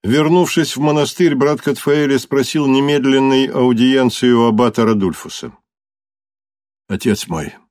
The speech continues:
начал он, — "непредвиденный случай заставил меня воротиться так быстро.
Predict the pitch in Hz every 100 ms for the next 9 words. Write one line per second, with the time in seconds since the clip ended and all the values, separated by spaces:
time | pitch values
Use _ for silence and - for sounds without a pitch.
0 | _ - 98 98 - 92 90 85 _ _
1 | _ _ _ _ _ - 95 110 113 104
2 | 113 104 107 98 120 113 - 98 92 98
3 | - 104 101 101 101 101 95 90 98 95
4 | 110 98 95 92 87 73 69 - -